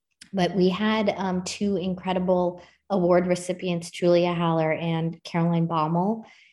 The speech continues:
and watching, um, Caroline's interview was really, it just, I was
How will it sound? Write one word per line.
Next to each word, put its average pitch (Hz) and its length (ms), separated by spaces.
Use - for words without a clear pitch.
and 185 200
watching, 220 760
um, 175 380
Caroline's 180 600
interview 180 640
was 175 320
really, 214 680
it 190 100
just, 185 360
I 190 120
was 185 300